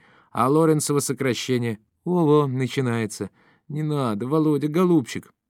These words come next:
«Ну и чёрт с тобой! Оставайся в серости да в невинности!» Юрковский был явно задет. «Нет, милый, ты не обижайся». «На богом обиженного грех обижаться».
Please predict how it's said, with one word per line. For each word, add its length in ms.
«Ну 160
и 100
чёрт 360
с 80
тобой! 240
Оставайся 580
в 40
серости 500
да 160
в 100
невинности!» 760
Юрковский 500
был 280
явно 400
задет. 380
«Нет, 320
милый, 280
ты 180
не 220
обижайся». 600
«На 180
богом 380
обиженного 560
грех 300
обижаться». 560